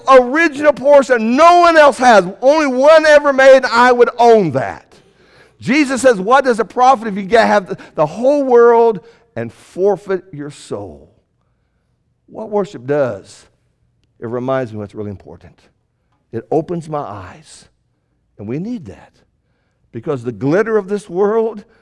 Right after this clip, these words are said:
what our friends are doing, it makes us wonder. But when we come to worship, we see this. And when our eyes are opened,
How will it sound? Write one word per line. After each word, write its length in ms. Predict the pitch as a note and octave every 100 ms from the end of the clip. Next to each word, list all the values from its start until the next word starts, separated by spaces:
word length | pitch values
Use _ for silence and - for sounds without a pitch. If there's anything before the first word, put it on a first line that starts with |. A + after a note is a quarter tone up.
| _
what 180 | - D3+
our 140 | C#3+ C#3+
friends 500 | - A3 A#3 A3 G#3+
are 80 |
doing, 540 | G#3 G#3+ A3+ A#3 A#3+ G#3+ _ _ _ _
it 100 | D3+
makes 280 | E3+ F3 A3
us 120 | A3+
wonder. 540 | A#3 C#4 C#4+ C#3 G2 _ _ _ _ _ _ _ _ _
But 140 | E3
when 180 | F3 F3+
we 100 | F3+
come 320 | - B3 C4
to 80 | B3
worship, 640 | A#3 B3 B3+ D4 - - _ _ _ _ _ _ _ _
we 100 | C3+
see 360 | C#3+ - C#4+ C#4
this. 480 | A#2+ A2+ _ - _ _ _ _ -
And 100 | G3
when 140 | A3
our 120 | A3 F#3
eyes 380 | A#3+ C4 B3+
are 100 | A#3
opened, 520 | A#3+ C#4 D#4 D#4 C4